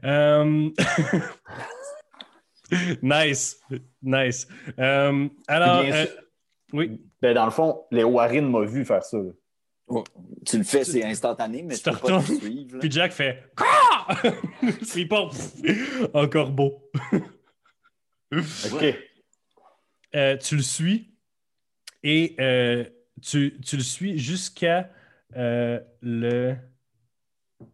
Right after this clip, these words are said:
Speaker 1: jusqu'à au sud-ouest de la ville, euh, à travers, euh, les,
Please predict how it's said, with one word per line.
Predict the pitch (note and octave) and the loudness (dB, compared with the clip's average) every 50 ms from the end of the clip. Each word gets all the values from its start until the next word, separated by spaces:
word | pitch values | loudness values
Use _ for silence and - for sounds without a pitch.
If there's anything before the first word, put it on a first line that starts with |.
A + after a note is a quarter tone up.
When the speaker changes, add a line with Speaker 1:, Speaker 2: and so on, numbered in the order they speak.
| _ _ _ _ _ _ _ _ _ _ _ _ _ _ _ _ _ _ _ _ _ _ _ | _ _ _ _ _ _ _ _ _ _ _ _ _ _ _ _ _ _ _ _ _ _ _
Speaker 1:
jusqu'à | C#3+ A#2+ G2 C#3 F3+ F3+ - - - - F3 E3 F3+ F3 - - | -12 -12 -8 -8 -8 -8 -8 -12 -6 -4 -2 -2 -2 -2 -4 -6
au | C#3+ B2 A#2 | -6 -6 -6
sud-ouest | - - - - - - G3+ G#3 G#3 F3 D3 B2 A2+ G#2 G#2 - _ _ _ _ _ - A2 B2 D#3 E3+ E3 - - - - A#2+ | -6 -8 -10 -8 -6 -2 0 0 0 0 -2 -2 -4 -4 -4 -10 _ _ _ _ _ -6 -2 0 0 0 0 -2 -8 -6 -2 -4
de | A2 G#2 G2+ B2+ | -4 0 0 2
la | C3 B2+ A#2+ A2+ | 2 2 2 0
ville, | G#2+ A#2 C#3+ D#3+ E3+ D#3 A#2+ G#2+ G2 F#2+ - _ _ _ _ _ _ _ _ _ _ _ _ _ _ _ | 0 0 0 0 0 0 -2 -2 -4 -8 -12 _ _ _ _ _ _ _ _ _ _ _ _ _ _ _
euh, | A#2+ A#2+ A#2+ A#2+ A#2+ | 0 2 2 2 2
à | - B2+ C3 | 0 -2 -4
travers, | - - C#3+ C3 B2 C#3 C#3+ D3 D3+ C#3+ B2+ | -2 0 0 2 2 4 4 4 4 2 2
euh, | A#2+ A#2+ A#2 A2+ A2+ A2+ A2 A2 A2 G#2+ | 2 0 0 0 0 0 0 -2 -2 -2
les, | G#2+ G#2+ A2 G#2+ G#2+ G#2+ G#2+ G#2 G#2 G#2 G2+ F#2+ | -2 -2 -2 -2 -2 -2 -4 -4 -4 -4 -6 -8